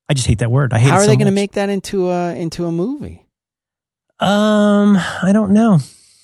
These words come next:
Speaker 1: I don't know. There are, there are some things that, you know, don't age well. <laughs> That does not age well thematically. Although, I, I mean, I, I still, I like it. It's terrible and it's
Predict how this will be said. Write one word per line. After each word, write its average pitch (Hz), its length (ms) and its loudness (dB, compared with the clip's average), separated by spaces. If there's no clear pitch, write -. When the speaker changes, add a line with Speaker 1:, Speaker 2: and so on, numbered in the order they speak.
Speaker 1:
I 139 100 0
don't 160 180 4
know. 175 220 4
There 170 200 2
are, 202 280 0
there 185 280 0
are 220 180 0
some 214 300 0
things 202 460 0
that, 147 360 -2
you 156 140 -2
know, 143 400 0
don't 151 260 0
age 165 180 0
well. 95 320 0
<laughs> - 60 -6
That 185 260 -2
does 160 120 0
not 180 240 -2
age 143 200 -2
well 117 220 2
thematically. 117 640 -2
Although, 226 480 0
I, 202 140 -2
I 160 40 0
mean, 175 220 2
I, - 80 -10
I 147 120 -4
still, 135 460 -4
I 165 140 0
like 190 280 -2
it. 95 160 -2
It's 151 140 0
terrible 208 520 0
and 135 320 2
it's 147 180 -2